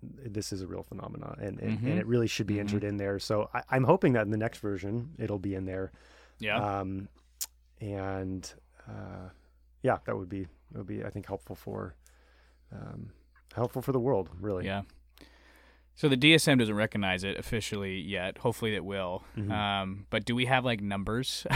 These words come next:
Speaker 2: <laughs> on, like, how many people, let's say just in America, maybe would you estimate are maybe sexually addicted? And then does it, like, is the same number in the church? Um, I don't know if you have numbers for these. <laughs>
Speaker 1: Yeah,
Speaker 2: but
Speaker 1: yeah. I, I, so I have numbers on pornography use.
Speaker 2: Okay,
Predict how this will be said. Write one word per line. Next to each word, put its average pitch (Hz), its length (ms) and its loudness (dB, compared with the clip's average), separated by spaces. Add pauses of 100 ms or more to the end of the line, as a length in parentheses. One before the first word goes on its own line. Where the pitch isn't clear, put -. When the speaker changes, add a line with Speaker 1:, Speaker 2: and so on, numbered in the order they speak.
Speaker 2:
<laughs> - 200 2
on, 143 220 10
like, 127 260 6 (380)
how 135 180 6
many 139 200 6
people, 113 600 0 (240)
let's 113 200 -4
say 120 120 -2
just 110 200 -2
in 113 60 -2
America, 104 460 -4
maybe 95 600 -4 (180)
would 104 240 -6
you 101 100 -2
estimate 98 460 -2
are 95 60 -4
maybe 95 200 -6
sexually 101 400 -2
addicted? 98 540 -4
And 95 160 -4
then 92 300 -6 (120)
does 101 180 -6
it, 101 140 -8
like, 98 240 -4
is 92 120 -10
the 95 80 -10
same 104 260 -4
number 107 260 -2
in 113 80 0
the 117 80 0
church? - 560 0
Um, 98 540 -6 (400)
I 107 80 6
don't 120 80 6
know 117 60 6
if 107 60 2
you 113 60 2
have 107 100 2
numbers 104 220 0
for 104 140 -6
these. 101 200 -4 (220)
<laughs> - 220 4
Speaker 1:
Yeah, 139 220 10
Speaker 2:
but 135 140 10
Speaker 1:
yeah. 120 280 10
I, 151 180 8 (220)
I, 139 140 6
so 156 180 6
I 143 60 10
have 180 160 6
numbers 190 420 4
on 127 160 2
pornography 110 540 2
use. 92 200 -10
Speaker 2:
Okay, 123 300 8